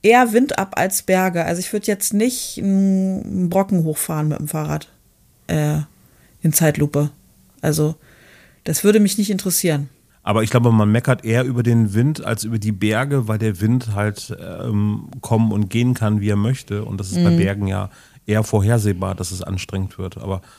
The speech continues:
Speaker 1: Mhm.
Speaker 2: ja, eigentlich ja. Eigentlich hast du recht, ja.
Speaker 1: Manchmal muss man sich ja wundern, ne? Dann fährst du nach Vegesack und dann ist da plötzlich die Vegesacker Schweiz, dann hast du nicht mit gerechnet und dann, äh, ist es auf einmal auch, äh, bergig, ne?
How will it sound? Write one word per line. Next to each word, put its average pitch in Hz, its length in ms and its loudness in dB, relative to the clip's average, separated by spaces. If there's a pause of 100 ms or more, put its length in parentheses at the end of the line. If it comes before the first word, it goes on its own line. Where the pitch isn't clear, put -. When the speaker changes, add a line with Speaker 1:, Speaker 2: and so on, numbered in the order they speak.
Speaker 1:
Mhm. 180 260 4
Speaker 2:
ja, 90 320 -2
eigentlich 82 300 -10
ja. 85 200 -12 (160)
Eigentlich 90 260 -6
hast - 180 -12
du 90 80 -16
recht, - 200 -18
ja. - 80 -20 (140)
Speaker 1:
Manchmal 202 300 4
muss 233 160 4
man 220 120 4
sich 180 120 0
ja 165 140 2
wundern, 170 320 2
ne? 190 120 2
Dann 202 160 4
fährst 202 300 0
du 196 40 2
nach 170 180 0
Vegesack 226 440 2
und 196 60 0
dann 170 100 0
ist 180 120 -2
da 190 80 2
plötzlich 196 320 -4
die 180 180 -4
Vegesacker 190 460 2
Schweiz, 165 420 2
dann 190 100 4
hast 180 160 2
du 190 40 2
nicht 175 140 0
mit 180 140 0
gerechnet 170 520 0
und 180 200 -4
dann, 180 440 4
äh, 180 600 0
ist 180 120 -6
es 180 140 -8
auf 180 160 -6
einmal 180 340 0
auch, 196 440 -4
äh, 147 40 -2
bergig, 143 460 -4
ne? 185 120 -6